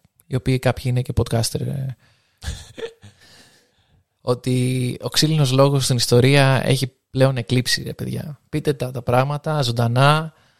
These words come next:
να καταλάβουμε. Βάλτε και συναίσθημα μέσα, άμα θέλετε,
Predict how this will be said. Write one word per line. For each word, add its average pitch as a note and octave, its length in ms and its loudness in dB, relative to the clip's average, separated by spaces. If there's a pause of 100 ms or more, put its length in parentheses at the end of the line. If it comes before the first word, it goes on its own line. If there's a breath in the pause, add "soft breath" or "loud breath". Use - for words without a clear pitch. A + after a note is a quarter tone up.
(140 soft breath)
να A2+ 100 -8
καταλάβουμε. C#3+ 800 0 (340)
Βάλτε C#3+ 200 -2
και C#3 80 2
συναίσθημα B2+ 440 0
μέσα, B2 240 0
άμα A#2 120 -2
θέλετε, C3+ 520 0